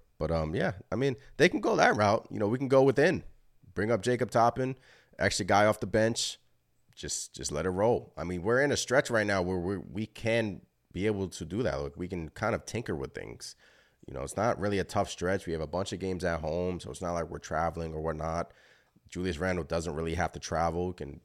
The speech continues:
rehab his shoulder in, in, in, in New York City. So, look,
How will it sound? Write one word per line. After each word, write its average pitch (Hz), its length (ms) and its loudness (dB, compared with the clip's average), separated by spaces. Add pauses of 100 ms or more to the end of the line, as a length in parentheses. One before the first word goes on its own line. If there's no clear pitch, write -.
(120)
rehab 85 400 -2
his 78 100 -10
shoulder 82 560 -4
in, 78 220 -8
in, 76 180 -8 (220)
in, 78 260 -8
in 73 120 -6
New 80 60 -6
York 76 200 -4
City. 82 340 -6 (460)
So, 80 500 -2 (680)
look, 123 280 -2